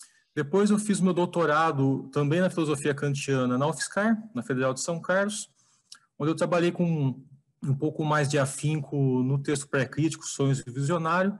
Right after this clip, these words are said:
tentando iluminar um pouco a dialética transcendental da crítica à razão pura. E depois eu acabei fazendo meu pós-doc, logo em seguida, né, emendando lá com o doutorado, tentando entender um pouco mais a questão da ilusão em Kant, né, no sentido de que ele fala de uma ilusão transcendental,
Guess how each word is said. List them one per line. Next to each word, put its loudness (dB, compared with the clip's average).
tentando 0
iluminar 4
um 0
pouco -2
a 2
dialética 0
transcendental -2
da -2
crítica -8
à -2
razão -2
pura. -2
E 4
depois 2
eu 4
acabei 2
fazendo 2
meu 4
pós-doc, 0
logo 2
em 2
seguida, 0
né, 0
emendando 2
lá 0
com -8
o -4
doutorado, 0
tentando 4
entender 6
um 4
pouco 2
mais 2
a -2
questão 0
da 2
ilusão 4
em 0
Kant, -2
né, 0
no -2
sentido -4
de -6
que -8
ele -2
fala 0
de -2
uma 2
ilusão 0
transcendental, -2